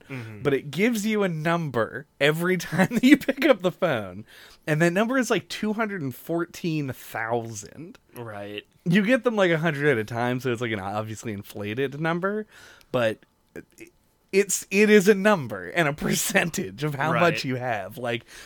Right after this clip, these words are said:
Speaker 2: to someone like me, that calls to you to finish it.
Speaker 1: Yeah, yeah, yeah. No, I, I felt like that com-, compelled to do it a little bit as well, 'cause, like, they even break it down into, like, areas.
Speaker 2: Yeah.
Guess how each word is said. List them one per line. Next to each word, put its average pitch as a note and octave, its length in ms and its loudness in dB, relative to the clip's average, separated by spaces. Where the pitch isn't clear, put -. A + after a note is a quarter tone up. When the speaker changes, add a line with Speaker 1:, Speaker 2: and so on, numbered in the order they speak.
Speaker 2:
to F#3 100 0
someone C4 320 4
like F#3 240 4
me, D3+ 440 2
that C3+ 380 -2
calls D#3 500 2
to G3 120 -6
you C3 300 -2
to C3 180 -6
finish A2 560 -2
it. - 260 -12
Speaker 1:
Yeah, D3+ 260 6
yeah, G#2 140 -6
yeah. G#2 180 -12
No, D#3+ 120 2
I, F3+ 280 2
I F#3 180 4
felt A#3 360 -4
like D3 420 -2
that B2+ 280 0
com-, C3 180 -10
compelled B2 380 -4
to A#2+ 60 -14
do A2+ 180 -6
it A2+ 60 -4
a G#2+ 40 -4
little G#2+ 260 -8
bit G#2 160 -8
as F#2+ 180 -12
well, G#2+ 360 -6
'cause, A2 120 -14
like, A#2 160 -8
they C3+ 100 -2
even D3+ 220 -4
break C3 240 -6
it A#2+ 80 -8
down A2 220 -8
into, G#2+ 160 -14
like, G2+ 260 -12
areas. A#2+ 840 -10
Speaker 2:
Yeah. C#3 460 -4